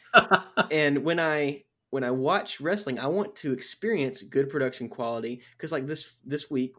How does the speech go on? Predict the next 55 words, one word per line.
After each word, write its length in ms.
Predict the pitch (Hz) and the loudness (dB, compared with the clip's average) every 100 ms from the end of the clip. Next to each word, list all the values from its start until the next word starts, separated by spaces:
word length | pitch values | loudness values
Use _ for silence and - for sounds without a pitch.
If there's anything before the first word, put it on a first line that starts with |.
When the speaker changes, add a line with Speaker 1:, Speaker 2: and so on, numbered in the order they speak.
| - - | -20 -10
Speaker 2:
on 80 | 131 | -6
the 60 | 120 | -6
first 320 | - 151 147 | -2 -2 -2
episode, 480 | 156 - 120 117 110 _ | -6 -4 -4 -4 -6 _
all 180 | - 147 | -2 0
you 140 | 190 180 | 0 -2
heard 220 | 170 143 | -4 -4
was 140 | 131 | -4
Matt, 440 | 127 127 139 131 - | -4 -4 -4 -6 -8
or 100 | 131 | -6
the 80 | 117 | -6
first 300 | 107 139 135 | -2 -4 -2
match, 240 | 127 127 110 | -6 -6 -8
I'm 80 | |
sorry. 340 | 117 113 113 123 - | -12 -10 -10 -12 -6
All 100 | 165 | -2
you 80 | |
heard 140 | 196 185 | 0 -2
was 120 | 175 | -2
Matt. 280 | 185 165 - _ _ _ _ _ _ | -4 -4 -8 _ _ _ _ _ _
You 120 | 131 | -6
just 200 | 139 143 | -4 -4
heard, 440 | - 151 135 127 - _ _ _ _ - | 0 4 4 2 -4 _ _ _ _ -4
it 60 | 151 | 0
was 180 | 156 | 0
like 140 | 143 139 | -2 -6
a 120 | 107 107 _ _ - | -8 -10 _ _ -18
a 80 | 113 _ | -18 _
booming, 480 | 143 151 165 156 156 | 0 0 0 -4 -4
like, 140 | 120 127 | -8 -4
the 80 | 131 | -2
mic 260 | 156 214 | 0 0
was 120 | 143 | 0
just, 200 | 135 120 | -2 -4
like, 260 | 120 107 - - | -4 -6 -10 -4
on 220 | 147 180 | 0 0
the 60 | 160 | 0
mat. 320 | 117 120 107 | -2 -2 0
It 40 | 139 | -2
was 120 | 131 | 0
ridiculous. 560 | 131 214 120 98 - - _ _ _ | -2 -4 -4 -8 -14 -20 _ _ _
Speaker 1:
Yeah. 200 | - 113 - _ - | -2 -2 -2 _ 0
Carol 260 | - 330 311 | 8 10 10
actually 260 | 180 147 | 8 2
pointed 260 | 127 127 107 | 2 2 4
that 100 | 101 | 2
out. 180 | 98 - | 2 0
She 80 | 147 | -2
said, 160 | 143 | 0
"If 100 | 131 | 2
we're 120 | 185 | 2
hearing 240 | 208 190 165 | 2 2 4
all 140 | 143 | 2
this 120 | 123 - | 0 -2
stuff, 400 | 131 123 123 | 2 2 0